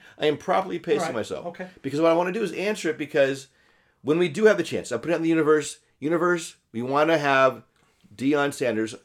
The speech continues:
Speaker 1: as a dad on
Speaker 2: Well,
Speaker 1: our,
Speaker 2: you're, you're an
Speaker 1: our
Speaker 2: alum
Speaker 1: podcast.
Speaker 2: and, you know, the co-host of
Speaker 1: Well,
Speaker 2: the fastest growing
Speaker 1: hey.
Speaker 2: dad themed podcast. Did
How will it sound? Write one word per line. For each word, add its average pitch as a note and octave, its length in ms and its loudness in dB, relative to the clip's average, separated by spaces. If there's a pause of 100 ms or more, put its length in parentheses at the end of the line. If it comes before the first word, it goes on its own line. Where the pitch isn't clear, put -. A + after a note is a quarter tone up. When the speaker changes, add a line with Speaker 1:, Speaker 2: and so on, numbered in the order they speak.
Speaker 1:
as G#2+ 140 -4
a A2+ 60 -6
dad G#2 220 0
on G2+ 60 -2
Speaker 2:
Well, F3 120 -4
Speaker 1:
our, - 40 -6
Speaker 2:
you're, G3 140 -4
you're F3 240 -4
an G#3+ 80 -2
Speaker 1:
our E3 80 -2
Speaker 2:
alum F#3 340 4
Speaker 1:
podcast. E3+ 80 -2
Speaker 2:
and, D3+ 100 -6
you D#3 120 -8
know, D3+ 120 -6
the C#3+ 80 -8
co-host E3 520 -4
of D#3+ 100 -8
Speaker 1:
Well, G#2 100 -4
Speaker 2:
the F3+ 60 -4
fastest D3+ 280 -6
growing F3 160 0
Speaker 1:
hey. G3+ 220 6
Speaker 2:
dad - 20 -2
themed D3+ 180 -6
podcast. G#3 280 -2
Did E3 160 -6